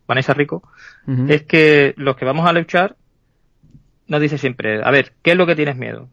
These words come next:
Speaker 1: ¿Qué tienes miedo de perder? A ver, enséñame una mano, enséñame la otra. ¿Qué tienes? Nada. Entonces, ¿qué vas a perder?".
Speaker 2: Hmm.
Speaker 1: ¿Qué pasa? En el caso de Juan Archuleta, en este caso sí que tenía que perder. Entonces, ese,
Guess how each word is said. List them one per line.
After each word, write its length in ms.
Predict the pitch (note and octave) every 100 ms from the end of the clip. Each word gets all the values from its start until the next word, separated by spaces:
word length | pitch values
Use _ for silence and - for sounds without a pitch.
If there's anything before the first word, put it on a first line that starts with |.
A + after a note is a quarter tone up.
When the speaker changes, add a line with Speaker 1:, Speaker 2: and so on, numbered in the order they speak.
| -
Speaker 1:
¿Qué 100 | D#3
tienes 160 | C#3+
miedo 140 | D3+ C3
de 80 |
perder? 340 | A#2+ A#2+ F3+ -
A 100 | -
ver, 80 | C3+
enséñame 260 | C3 E3+ F3
una 100 | D#3
mano, 260 | A#2 B2+ -
enséñame 360 | - C#3+ D#3 D#3+
la 120 | D3
otra. 280 | B2+ B2 - _ _ _ _ _ _
¿Qué 100 | D#3+
tienes? 300 | C#3 A2+ A#2 -
Nada. 340 | C#3 A#2+ A#2+ _
Entonces, 320 | A#2 B2 G3+ E3+
¿qué 40 |
vas 80 | D3+
a 40 | C#3+
perder?". 280 | B2+ A#2+ B2+ _ _ _ -
Speaker 2:
Hmm. 160 | B2 A2
Speaker 1:
¿Qué 180 | -
pasa? 220 | D3 D3 B2
En 60 |
el 40 | A#2
caso 180 | C3 D3+
de 80 | D3
Juan 120 | D3
Archuleta, 340 | D3 C#3+ D3
en 60 | D3
este 140 | C#3 C3+
caso 180 | C3 C#3+
sí 240 | - D3
que 140 | C#3+
tenía 240 | B2 A#2+ A#2
que 80 | A2+
perder. 320 | G#2+ B2 - _ _ _ _ _ _ _ _ _ -
Entonces, 560 | A2+ A2+ B2+ B2+ D3+ D#3+
ese, 400 | D3 E3 - F#3+